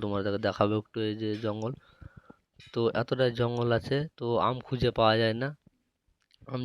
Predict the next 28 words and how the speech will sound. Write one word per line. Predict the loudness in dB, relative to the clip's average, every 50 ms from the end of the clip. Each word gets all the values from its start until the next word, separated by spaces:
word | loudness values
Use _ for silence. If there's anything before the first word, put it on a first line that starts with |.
| -2 -4
যদি | -2 0 2 4 4 2 2 -2 -8 -16 _ _ _ _ _ _ _ _ _ _ _ _ _ _ _
গাছ | -6 -2 -2 -2 -2 -4
থেকে | -4 -2 -2 -2 -2 -6 -14 -20 _ -20 _ _ _ _
পড়ে | -6 -4 -2 -2 0 0
যায়, | 0 -2 -2 -8 _ _ _ _ _ _ _ _ _ -20 -20 -20 -20 -20 -20 _ _ _ _ _
খুঁজে | _ -8 -4 -2 -2 0 2
পাওয়া | 2 2 2
যায় | 2 0 0 0
না | -2 -2 -2
আম, | -2 -2 -2 -4
এতটাই | -2 -2 -2 -2 0 -2 0 0
জঙ্গল। | -2 -2 0 -2 -4 -6 -8 -10 -16 -20 -20 -20 -18 -16 -16 -16 -18 _ _ -20 -20 -20 _ _ _ _ _ _ _ _ _ _ _ _ _ _ _ _ _ _ _ -20 _ _ -20 _ _ _ -20 -20 -20 _ _ -12
তো | -12 -12 -8 -6
আমি | -4 -2 -2 -2 0
ভাই | 0 0 0 0 0
জঙ্গল | -2 -2 0 0 -2 -2
টঙ্গলে | -2 -2 -4 -2 -2 -4 0 2
যাই | 2 2 2 0
না, | -2 -4 -6 -4 -2
খুব | -2 -2 -2
ভাব, | -4 -2 0 0 0 0 -4 -12 -20 -20 -6
খুব | -6 -6 -4 0 2
ভয় | 4 4 6
লাগে | 4 4 4 4 2
আমাকে | 2 0 0 0 0
জঙ্গল | 0 0 0 0
টঙ্গলে | 0 0 0 0 -2 -2
যেতে। | -2 -4 -2 -2